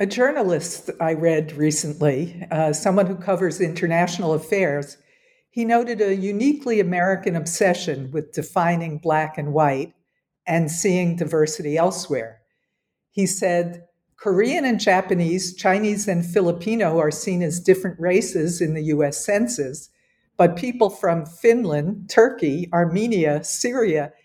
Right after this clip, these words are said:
and Uzbekistan, all of whom, uh, look differently, they're all considered white."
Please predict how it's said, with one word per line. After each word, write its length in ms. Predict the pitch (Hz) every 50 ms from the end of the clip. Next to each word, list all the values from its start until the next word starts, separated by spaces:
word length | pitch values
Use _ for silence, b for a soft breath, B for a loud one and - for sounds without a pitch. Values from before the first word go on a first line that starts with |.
| b b b
and 140 | - 170 175
Uzbekistan, 1040 | 165 156 147 - - 196 226 - - 175 - - - 156 139 131 123 143 180 220 240 - -
all 200 | - 156 160 151
of 120 | 139 147 - -
whom, 400 | - 175 170 156 156 151 147 - _ _ _ _ _ _ _ - - - -
uh, 340 | 151 151 147 147 143 143 147
look 320 | 147 180 254 262 - - -
differently, 720 | 180 151 - - 165 143 - 156 156 160 196 285 - b b b b b b b -
they're 160 | 214 220 214
all 160 | 196 180 190
considered 640 | 185 - - 202 175 - - 190 151 170 165 156 170
white." 540 | 185 220 233 165 147 120 - - - -